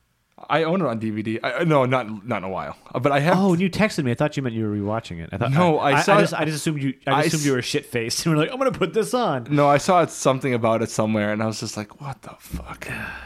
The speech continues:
Speaker 2: Yeah. Maybe we should do an episode a week someday.
Speaker 1: You wanna, like, really do that?
Speaker 2: <laughs> The road to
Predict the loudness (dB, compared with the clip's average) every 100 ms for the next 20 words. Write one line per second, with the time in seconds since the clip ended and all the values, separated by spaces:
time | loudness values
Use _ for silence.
0 | -18 -20 -20 -20 -20 -20 -20 -20 -20 -20
1 | -20 -10 -4 0 0 -2 -2 0 0 -2
2 | 0 0 0 -2 -8 -6 -6 -6 _ -20
3 | -20 -20 -20 -20 -20 -20 -18 -18 -18 -20
4 | -20 _ _ _ _ _ _ _ _ _
5 | _ -20 -20 -20 _ -20 -20 _ _ _
6 | -16 -8 0 2 4 2 0 -2 0 0
7 | 0 -4 _ _ -20 -20 -20 -18 -14 -10
8 | 0 2 2 0 -4 -10 -6 0 0 4
9 | 4 4 0 -6 -4 2 4 4 2 0
10 | -2 -2 -4 -8